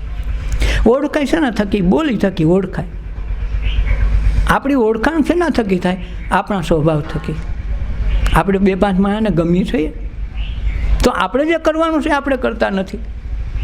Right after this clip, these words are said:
બીજાને શિખામણ દઈ કે ઓલો ક્યાં સત્સંગમાં આવે, એ પાઇટમાં પડે, તારું તો કરી લે.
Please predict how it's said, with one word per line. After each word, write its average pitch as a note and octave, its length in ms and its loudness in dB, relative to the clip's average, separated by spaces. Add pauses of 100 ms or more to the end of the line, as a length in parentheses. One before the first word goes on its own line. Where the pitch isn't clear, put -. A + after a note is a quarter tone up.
(340)
બીજાને D4 340 4
શિખામણ G3+ 460 0
દઈ E3 120 2
કે F3 100 0
ઓલો A#3+ 220 2
ક્યાં B3 240 -2
સત્સંગમાં C#3 600 -4
આવે, - 120 -8 (680)
એ C4+ 100 2
પાઇટમાં C#4+ 460 2
પડે, B3+ 220 0
તારું A#3+ 340 0
તો C4+ 80 0
કરી D#4 240 -2
લે. B3+ 80 -4